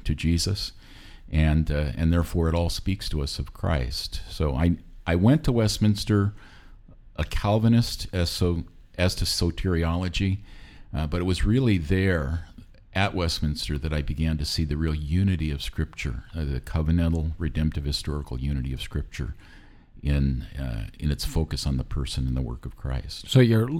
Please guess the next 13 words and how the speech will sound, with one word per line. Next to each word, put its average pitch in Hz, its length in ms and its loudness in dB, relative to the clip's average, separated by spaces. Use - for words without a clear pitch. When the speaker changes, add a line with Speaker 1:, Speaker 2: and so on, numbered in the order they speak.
Speaker 2:
your 127 140 8
literary 123 540 6
interests 127 640 4
and 104 160 8
background, 92 600 4
uh, 85 220 4
actually 127 440 4
help 110 300 4
prepare 135 400 2
you 90 320 2
to 131 120 6
read 120 460 6
Scripture 110 640 4